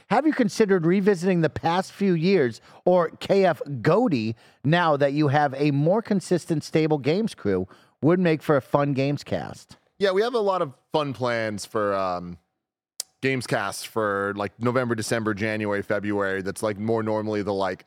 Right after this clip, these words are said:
Speaker 2: slow periods of time or, like, the more, like, award season of things.
Speaker 1: Mm-hmm.
Speaker 2: Um, yeah, Andy's been talking about that a lot, and, uh, we're trying to figure out some,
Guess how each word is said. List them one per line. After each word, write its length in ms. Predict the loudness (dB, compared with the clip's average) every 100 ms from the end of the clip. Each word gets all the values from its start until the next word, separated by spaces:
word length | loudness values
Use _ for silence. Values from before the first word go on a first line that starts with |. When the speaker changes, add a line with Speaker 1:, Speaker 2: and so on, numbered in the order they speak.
| _
Speaker 2:
slow 460 | -12 -4 0 0 0
periods 380 | 0 0 -2
of 60 | -6
time 240 | -4 -2
or, 60 | -2
like, 180 | -2 -6
the 180 | -8 -6
more, 240 | -2 -2
like, 160 | -4 -4
award 480 | -4 -2 -2 -2 -2
season 380 | -6 -6 -6 -6
of 100 | -6
things. 380 | -2 -2 -4 -6
Speaker 1:
Mm-hmm. 380 | -8 -8 -8 -4
Speaker 2:
Um, 360 | -4 -4 -8 -4
yeah, 220 | -2 -2 -2
Andy's 280 | -4 -4 -4
been 100 | -4
talking 160 | -2
about 140 | -2 -2
that 120 | 0
a 20 |
lot, 320 | 0 0 0 -2
and, 240 | -6 -4
uh, 180 | -4 -2
we're 80 | -2
trying 220 | -2 -2
to 40 | -2
figure 220 | -4 -4
out 160 | -4 -6
some, 280 | -8 -8